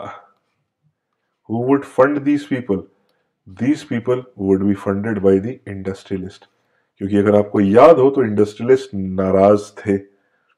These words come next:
लिप्टन से, वो याद है? Industrial revolution, railway revolution gave rise to political revolution। तो मैंने बताया था, they started backing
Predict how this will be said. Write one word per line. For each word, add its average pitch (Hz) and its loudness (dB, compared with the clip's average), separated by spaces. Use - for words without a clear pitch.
लिप्टन 104 0
से, 104 -6
वो 101 -2
याद 107 2
है? 131 0
Industrial 104 -2
revolution, 113 -2
railway 104 0
revolution 107 -2
gave 101 2
rise 104 0
to 110 -2
political 104 0
revolution। 107 -2
तो 98 -6
मैंने 95 -2
बताया 104 0
था, 104 -12
they 98 0
started 98 0
backing 101 -2